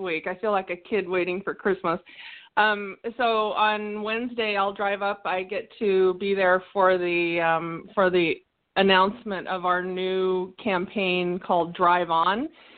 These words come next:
And Cindy, I know you were there at the, um, at the show when, um, Roberta Bowman's new initiative was rolled out. Mike Wan gave us a little sneak preview of,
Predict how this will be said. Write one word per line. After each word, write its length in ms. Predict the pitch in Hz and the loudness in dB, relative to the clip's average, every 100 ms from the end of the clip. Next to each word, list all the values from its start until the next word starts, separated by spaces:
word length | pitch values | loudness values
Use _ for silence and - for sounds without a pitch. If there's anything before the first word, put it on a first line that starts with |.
| - | -12
And 160 | - 196 196 | -6 -6 -4
Cindy, 260 | 214 202 190 | -2 0 2
I 80 | 185 | 2
know 140 | 190 | 0
you 180 | 190 190 | 0 0
were 120 | 190 | -2
there 340 | 180 180 170 | 0 0 2
at 180 | 170 170 | 2 0
the, 260 | - 170 165 | 0 0 2
um, 440 | 160 160 160 185 - | 2 0 -2 -8 -4
at 280 | 175 170 | -4 -2
the 180 | - 170 175 - | 0 0 0 0
show 380 | 185 175 175 175 | 4 6 4 2
when, 400 | 185 170 165 170 - | -2 -4 -4 -6 -6
um, 400 | 180 165 190 196 | -6 -4 -4 -4
Roberta 340 | 180 190 180 | 0 2 2
Bowman's 720 | 175 180 185 180 180 180 180 - _ _ _ _ - | 2 0 2 0 -2 -4 -6 -10 _ _ _ _ -4
new 220 | 214 202 | 0 0
initiative 520 | 190 190 - 190 185 | 0 -2 -4 -4 -2
was 220 | 170 180 | -2 -4
rolled 260 | 185 180 180 | 0 2 2
out. 200 | 175 170 | 2 0
Mike 260 | 180 175 - | -2 -6 -2
Wan 380 | 175 180 175 | 0 0 0
gave 240 | 180 180 175 | -2 -2 -2
us 80 | 180 | -6
a 40 | 185 | -4
little 260 | 175 175 185 | -2 -2 -4
sneak 220 | - 196 - - | -4 -6 -6 -4
preview 500 | 208 180 185 175 | -2 2 2 2
of, 120 | 165 | 0